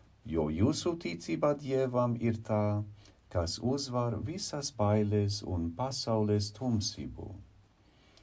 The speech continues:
Ticība ir žēlastība, ko Dievs jums ir dāvājis ar mērķi, lai tā augtu un izplatītos caur jums pasaulē.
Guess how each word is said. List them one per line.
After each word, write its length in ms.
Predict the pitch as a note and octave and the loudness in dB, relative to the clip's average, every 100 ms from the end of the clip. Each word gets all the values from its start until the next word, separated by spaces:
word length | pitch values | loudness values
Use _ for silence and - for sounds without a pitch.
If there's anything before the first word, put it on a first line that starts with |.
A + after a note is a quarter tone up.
| - - - _ - | -20 -20 -20 _ -8
Ticība 640 | E3+ E3+ - G2 D#2 D2 C#2 | -4 -2 2 2 2 0 -2
ir 260 | C2 G2 G2 | 0 2 4
žēlastība, 880 | F#2+ D#3+ C3+ F2+ - E2 D2 B1 B1+ D#2 D#2+ - | 2 2 2 2 0 -2 -4 -4 -6 -6 -10 -14
ko 240 | - F2+ D#2+ | -8 -4 -2
Dievs 480 | E2+ A2+ C#3+ C#3 B2 | 2 2 2 0 0
jums 460 | B2 B2+ B2 A#2 - | 2 2 2 -2 -2
ir 260 | G#2+ G2 F2 | 0 2 2
dāvājis 680 | E2+ A2 C3 B2+ A#2 G#2+ - | 0 0 0 0 0 0 -2
ar 260 | - G2 F#2 | 2 2 4
mērķi, 540 | F#2 G2 F#2+ - A#2 A#2 B2 - - - - - - - - | 4 2 2 -4 -2 -2 -2 -10 -20 -20 -20 -20 -20 -20 -14
lai 320 | B2+ D#3+ F3 E3 | 0 2 2 2
tā 140 | C3+ B2+ - | 2 4 8
augtu 500 | G2 G#2+ G#2 - G#2 G2+ - | 8 8 6 2 2 2 2
un 240 | G#2 G2+ | 4 4
izplatītos 1000 | G2 C3+ D3 - B2+ B2 A#2+ A#2 A2 G#2 - - | 2 -2 -2 0 0 0 -2 0 2 2 0 -6
caur 380 | G2 - F2 F2 | -6 0 0 0
jums 380 | F2+ A#2 B2 A#2 | 2 2 2 0
pasaulē. 840 | - G#2+ G2+ - - B1+ B1+ B1 B1+ | -2 -2 -2 -4 -6 -6 -6 -8 -8